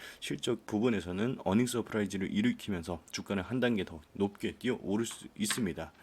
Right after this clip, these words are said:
앞서 말씀드린 내용처럼 현재 증권사 목표가는 두 배로 상향이 됐죠. 마지막 단락이 굉장히 중요한데 이에 대해 박상현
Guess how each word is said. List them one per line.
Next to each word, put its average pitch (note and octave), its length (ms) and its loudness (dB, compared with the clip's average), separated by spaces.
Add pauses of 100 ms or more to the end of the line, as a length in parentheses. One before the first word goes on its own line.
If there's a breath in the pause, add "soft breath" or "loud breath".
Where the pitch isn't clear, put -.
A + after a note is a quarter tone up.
(560 loud breath)
앞서 - 360 -2
말씀드린 D3 640 2
내용처럼 G#2+ 760 4
현재 C3+ 260 0
증권사 B2 640 0
목표가는 G#2+ 880 0
두 - 180 -8
배로 B2 260 4
상향이 A#2 400 0
됐죠. F2+ 540 -2 (640 loud breath)
마지막 A#2 380 -2
단락이 A2 440 2
굉장히 G2+ 320 0
중요한데 G#2+ 680 0 (120)
이에 C#3+ 280 2
대해 C3+ 400 2
박상현 C3 760 0